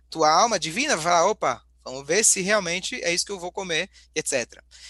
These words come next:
Então, como eu posso fazer com que aquele meu instinto que diz, "Come, tá acabado", e claro, comer é apenas um exemplo pra qualquer outra área da nossa vida,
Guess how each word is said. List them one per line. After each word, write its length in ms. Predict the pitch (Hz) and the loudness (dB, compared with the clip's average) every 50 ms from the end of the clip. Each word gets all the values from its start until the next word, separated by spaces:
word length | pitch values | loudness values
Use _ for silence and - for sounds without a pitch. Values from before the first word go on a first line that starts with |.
| - _ | -20 _
Então, 220 | 139 - 196 214 196 | -6 -2 0 0 0
como 340 | - - - 262 339 330 | -2 -2 0 0 2 2
eu 80 | 285 214 | -2 0
posso 340 | - 240 254 240 - - 190 | 2 2 2 4 2 -2 0
fazer 340 | - 214 196 - 190 190 - | 0 0 0 2 0 -2 -4
com 120 | 180 175 | -6 -6
que 80 | 160 175 | -4 -4
aquele 260 | 165 - 196 190 190 | -2 -2 -4 -4 -4
meu 160 | 190 190 185 | -6 -6 -4
instinto 520 | 170 151 - - - 262 320 311 285 247 | -2 -4 -4 -2 -2 -4 -4 -6 -8 -10
que 120 | - 220 214 | -10 -10 -10
diz, 280 | 165 208 196 160 - | -6 -4 -2 -2 -2
"Come, 360 | - - - 277 311 285 247 220 | 0 2 2 2 2 2 0 0
tá 120 | - 214 | 0 0
acabado", 560 | - - 190 175 175 175 170 180 196 285 330 _ _ - - - _ - | 2 0 2 4 4 4 4 4 2 -2 -12 _ _ -20 -20 -20 _ -16
e 40 | |
claro, 380 | _ - 220 214 202 180 156 135 | _ 2 4 4 4 4 2 0
comer 320 | - - - 196 190 202 208 | -8 -6 -4 -4 -2 0 0
é 60 | 196 | 0
apenas 340 | 175 - - 190 185 175 156 | 0 0 -2 -6 -6 -6 -6
um 80 | 165 | -8
exemplo 340 | 147 139 135 160 165 156 151 | -6 -6 -4 -4 -6 -6 -10
pra 120 | - 139 127 | -12 -12 -10
qualquer 280 | - 147 - 170 165 | -10 -8 -6 -4 -4
outra 220 | 165 151 - 147 139 | -4 -2 0 0 0
área 140 | 147 139 | 0 0
da 100 | 127 127 | -2 -6
nossa 240 | 135 139 - - 120 | -6 -6 -6 -6 -6
vida, 320 | - 117 117 120 156 190 | -10 -12 -14 -12 -12 -14